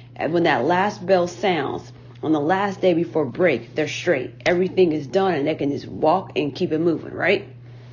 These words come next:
That's what I would like. So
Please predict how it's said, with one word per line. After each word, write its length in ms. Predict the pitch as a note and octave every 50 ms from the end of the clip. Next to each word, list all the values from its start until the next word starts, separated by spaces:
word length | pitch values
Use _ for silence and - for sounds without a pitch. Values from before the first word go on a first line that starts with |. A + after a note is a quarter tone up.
| - - - - - - - - - - - - - - -
That's 260 | F#3 G3 G3 G3 -
what 60 | D#3+
I 120 | D3+ B2+ B2
would 140 | B2 - -
like. 320 | A#2+ G2 - - - - - - - - - - - - - - - - - - - - - - - - - - - - - - - - - - - - - - - - - - - - - - -
So 480 | - - - G#3+ G#3 G3 F#3+ F#3 F#3